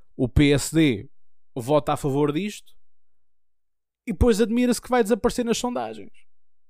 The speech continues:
Desaparecer, perder eleitorado e tudo mais. E,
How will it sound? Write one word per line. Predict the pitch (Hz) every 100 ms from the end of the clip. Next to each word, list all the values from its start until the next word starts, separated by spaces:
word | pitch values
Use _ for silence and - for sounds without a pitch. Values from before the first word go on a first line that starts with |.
| _ _ _ _ _ _ _ _ _ _ _ _ _
Desaparecer, | 117 113 - 120 185 202 165 123
perder | 123 127
eleitorado | 123 123 120 143 175 185
e |
tudo | 180 208
mais. | 214 - - - - - - -
E, | 117